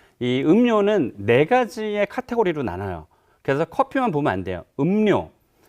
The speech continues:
그리고, 어, 제과 제빵, 그리고 아이스크림, 빙수. 자, 이 네 가지 카테고리가 벽이 무너졌을까요? 그대로 다 카테고리가 다 다를까요? 벽은 다 무너졌어요.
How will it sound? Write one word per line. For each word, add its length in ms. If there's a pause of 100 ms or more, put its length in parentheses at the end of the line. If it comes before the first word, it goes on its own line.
(140)
그리고, 960 (260)
어, 440
제과 300
제빵, 480 (440)
그리고 560 (240)
아이스크림, 540
빙수. 460 (260)
자, 300 (340)
이 220
네 200
가지 240
카테고리가 840 (440)
벽이 480
무너졌을까요? 1040
그대로 560 (180)
다 140
카테고리가 540
다 220
다를까요? 540 (880)
벽은 240
다 120
무너졌어요. 580